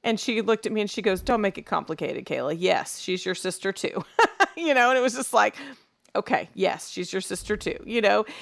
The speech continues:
And it was just one of those situations where it was like, you know, navigating it. But, you know,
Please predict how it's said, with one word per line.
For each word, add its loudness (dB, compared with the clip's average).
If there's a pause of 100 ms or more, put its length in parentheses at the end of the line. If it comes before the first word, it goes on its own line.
(300)
And 4
it 2
was -2
just -4
one -2
of -2
those 4
situations -4
where 0
it -2
was -6
like, -2
you -4
know, 0
navigating 0
it. -2 (760)
But, 6 (260)
you -2
know, 0